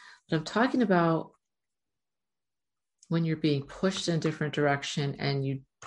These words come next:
just know that it's not right for you, and yet you still don't put a boundary down. And then what happens is you end up hurting yourself.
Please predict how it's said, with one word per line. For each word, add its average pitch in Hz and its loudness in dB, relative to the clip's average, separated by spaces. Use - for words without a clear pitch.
just - -2
know 147 0
that 156 0
it's - -8
not 135 -6
right 135 -4
for 196 -2
you, 262 0
and 156 0
yet 156 -2
you 151 -6
still 156 0
don't 156 -2
put 143 -4
a 135 -6
boundary 131 -2
down. 110 -6
And 156 -2
then 151 0
what 160 -4
happens 196 0
is 143 0
you 175 -2
end 185 0
up 156 -4
hurting 190 0
yourself. - -10